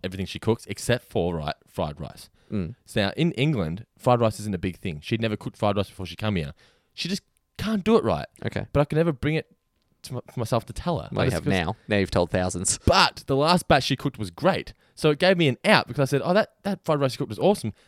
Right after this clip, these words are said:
Speaker 1: The ones before that weren't so great, but I don't know what you did last time because it was awesome."
Speaker 2: Yeah,
Speaker 1: And she
Speaker 2: right.
Speaker 1: completely forgot that I'd
Speaker 2: Right.
Speaker 1: shit it, shit all
Speaker 2: You
Speaker 1: over
Speaker 2: know
Speaker 1: her
Speaker 2: what you
Speaker 1: fried
Speaker 2: need?
Speaker 1: rice.
Speaker 2: A little bit of chicken stock.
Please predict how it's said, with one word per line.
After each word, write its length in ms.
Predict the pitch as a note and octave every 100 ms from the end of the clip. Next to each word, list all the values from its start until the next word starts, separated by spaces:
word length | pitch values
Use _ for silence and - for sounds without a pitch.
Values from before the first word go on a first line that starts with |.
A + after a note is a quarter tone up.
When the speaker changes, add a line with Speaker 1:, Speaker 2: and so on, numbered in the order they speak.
| _ -
Speaker 1:
The 60 |
ones 160 | E3 A#3
before 240 | E3 E3
that 80 | D3
weren't 160 | B2+ C3+
so 140 | A2+
great, 220 | G2+ E3 D#3
but 60 |
I 20 | F#3+
don't 40 |
know 60 | F#3+
what 80 |
you 60 | C#3
did 120 | B2
last 280 | G#2 D#3 G#3
time 120 | G#2+
because 180 | G2+ A#2
it 60 | G#2+
was 100 | -
awesome." 380 | D#3+ A#3 - F2
Speaker 2:
Yeah, 260 | E2+ G2 G#2
Speaker 1:
And 80 | E2+
she 80 |
Speaker 2:
right. 80 | G#2+
Speaker 1:
completely 500 | B2 - D#2 F2 C#3
forgot 320 | - C#3 F#3+ -
that 80 | A2
I'd 100 | F#2
Speaker 2:
Right. 240 | G#2+ F2
Speaker 1:
shit 220 | - A2+
it, 100 | C3+ _
shit 220 | - B2+
all 140 | B2+ B2+
Speaker 2:
You 60 |
Speaker 1:
over 40 | B2+
Speaker 2:
know 60 |
Speaker 1:
her 60 | A2
Speaker 2:
what 80 | D2+
you 60 | F#2
Speaker 1:
fried 100 | G2+
Speaker 2:
need? 60 |
Speaker 1:
rice. 200 | F#2 -
Speaker 2:
A 40 | -
little 120 | F#2+
bit 80 | D#2
of 60 |
chicken 240 | - - -
stock. 320 | - - -